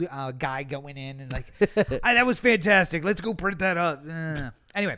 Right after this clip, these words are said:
Speaker 1: uh, general strike in Portland. First time in a hundred years there's about to be a general strike. For you guys who don't know what that is, a general strike is when all of the workers who are in unions go on strike at the same time to support one of the unions. So one of the unions is trying to get,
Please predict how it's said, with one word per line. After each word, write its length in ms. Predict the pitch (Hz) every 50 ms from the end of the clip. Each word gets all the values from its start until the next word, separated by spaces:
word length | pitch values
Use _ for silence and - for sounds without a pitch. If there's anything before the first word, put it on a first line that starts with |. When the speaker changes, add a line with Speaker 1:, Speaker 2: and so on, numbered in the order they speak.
| - _ -
Speaker 1:
uh, 480 | 185 175 175 175 175 170 170 165 160 160
general 300 | 151 165 214 220 220 190
strike 180 | - 214 180
in 80 | 180 170
Portland. 320 | 170 160 156 151 156 143
First 200 | - 185 185 -
time 120 | - 180 170
in 60 | 156
a 40 | 131
hundred 280 | 127 165 156 147 135
years 260 | 135 135 131 131 - -
there's 80 | 120
about 160 | - 135 120
to 60 | 104 113
be 80 | 113
a 40 | 113
general 240 | 123 190 190 190 180
strike. 260 | - - 196 180 -
For 80 | - 151
you 40 | 131
guys 160 | 120 117 -
who 100 | - 117
don't 180 | - 98 101 110
know 120 | 143 156
what 140 | 151 147 139
that 140 | 139 131 147
is, 220 | 180 185 170 - - - - -
a 80 | - 139
general 240 | 135 202 214 214
strike 260 | - - 190 175 170 165
is 120 | 143 127
when 240 | 143 143 139 127 - _ _ _ _ _ _ -
all 500 | 156 180 196 208 214 220 220 226 220 - -
of 120 | - 165
the 100 | 151 175
workers 540 | 151 160 160 151 147 - 143 127 123 120 -
who 100 | - 151
are 100 | 147 135
in 200 | - 156 151 139
unions 400 | 139 135 139 147 160 170 165 135
go 100 | - 156
on 120 | 147 151
strike 240 | - - 165 151 139
at 40 | 139
the 80 | 127 120
same 240 | - 139 127 123
time 380 | 120 - 175 185 185 180 185 170 - _ _ _ _ -
to 80 | - 160
support 420 | 156 - - 170 165 156 - -
one 300 | 170 165 165 185 180 160
of 80 | 143 120
the 80 | 123 113
unions. 420 | 107 101 95 95 87 78 90 -
So 160 | - 165 151
one 200 | 151 175 220 233
of 40 | 214
the 60 | 202
unions 340 | 190 190 196 196 190 170 143
is 120 | 156 147
trying 240 | - 180 170 160 156 -
to 80 | 151
get, 400 | 143 127 131 151 147 139 127 _